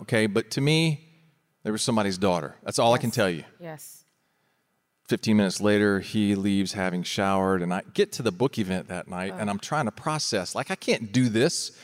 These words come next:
Speaker 1: I've just been propositioned to have a, whatever you wanna call it, with those, with, so I just start talking about it, kinda like I am with you, and it turns out that the guy that owns the bookstore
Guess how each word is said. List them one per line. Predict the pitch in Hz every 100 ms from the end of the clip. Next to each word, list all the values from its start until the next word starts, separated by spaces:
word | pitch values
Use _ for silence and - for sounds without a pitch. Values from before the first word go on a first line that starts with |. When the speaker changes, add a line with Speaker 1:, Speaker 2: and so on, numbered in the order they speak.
| -
Speaker 1:
I've | 131
just | 147 196 -
been | 175
propositioned | - 180 143 139 120 170 - 110 98 - - _
to | 147
have | 143 160 139
a, | 127
whatever | 117 147 151
you | 160
wanna | 131 113
call | - 123 127
it, |
with | 120 110
those, | 156 160 - - _ -
with, | 123 - _ _ _ _ _ _ _ _ _ -
so | -
I | 156
just | 151 190
start | 226 160
talking | - - 170 147
about | 107 92 90
it, | 98 110 - - _ _ _ _ _ _ _ _ _ _ -
kinda | 131 135
like | 110
I | 98
am | 107 98
with | 90
you, | 117 117 92 107 _ _ _ _ _ _ -
and | 117 120 113 -
it | 123
turns | - 175 170 143
out | 156 147
that | 110
the | 110
guy | 127 131 143
that | 117 -
owns | 127 151 143
the | 113
bookstore | 101 123 151 - - 180 202 190